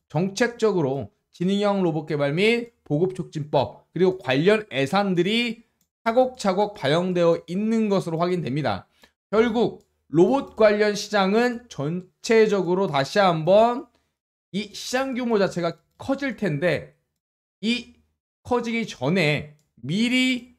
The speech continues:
주식 같은 경우는 가격이 선반영되죠. 그래서 계속적으로 순환매를 통해서 수급이 유입되는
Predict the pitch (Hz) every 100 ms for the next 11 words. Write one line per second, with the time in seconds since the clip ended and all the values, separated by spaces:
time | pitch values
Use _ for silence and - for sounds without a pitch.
0 | - - 151 226 214 202 202 170 143 156
1 | 196 165 - 131 151 156 220 240 233 _
2 | _ - 233 240 240 220 143 113 107 -
3 | _ _ _ 190 190 180 175 92 - _
4 | _ _ 143 160 262 240 - - 226 208
5 | 220 220 220 262 269 262 247 240 214 208
6 | 208 190 180 165 190 190 202 202 196 214
7 | 196 190 214 143 92 135 220 - - 202
8 | 185 131